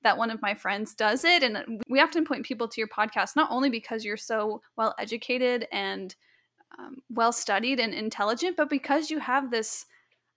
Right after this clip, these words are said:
you have space and love for people to, to figure it out in the messiness. Although I'm glad to hear that you're like, "Yeah, figure that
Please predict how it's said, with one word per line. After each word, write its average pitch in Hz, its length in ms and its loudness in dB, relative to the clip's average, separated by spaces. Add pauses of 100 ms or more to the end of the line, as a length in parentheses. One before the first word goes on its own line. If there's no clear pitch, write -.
(300)
you 262 200 0
have 359 420 -2
space - 600 2
and 262 280 6
love 359 300 0
for 277 220 0
people 294 680 0 (480)
to, 254 220 0 (300)
to 233 320 0
figure 262 520 2
it 233 100 4
out 339 500 6
in 262 140 6
the 269 60 8
messiness. 339 680 4
Although 226 320 0
I'm 220 140 0
glad 214 280 4
to 240 60 -4
hear 220 200 2
that 202 100 0
you're 208 100 2
like, 196 220 0
"Yeah, 285 140 4
figure 339 300 -6
that 440 120 0